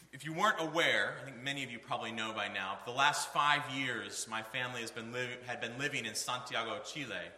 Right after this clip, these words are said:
uh, serving at an international church down there. And one of the beautiful,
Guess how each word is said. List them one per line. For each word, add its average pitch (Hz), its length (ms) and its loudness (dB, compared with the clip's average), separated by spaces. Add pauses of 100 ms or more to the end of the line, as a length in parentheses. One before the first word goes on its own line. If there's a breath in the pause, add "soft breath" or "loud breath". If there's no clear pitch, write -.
(420)
uh, 92 300 -10
serving 131 380 -4
at 117 80 0
an 113 100 -6
international 117 600 -2
church - 420 -6
down 87 240 -4
there. 71 160 -14 (720 loud breath)
And 123 240 -6
one 165 140 4
of 165 60 2
the 165 80 4
beautiful, 220 580 0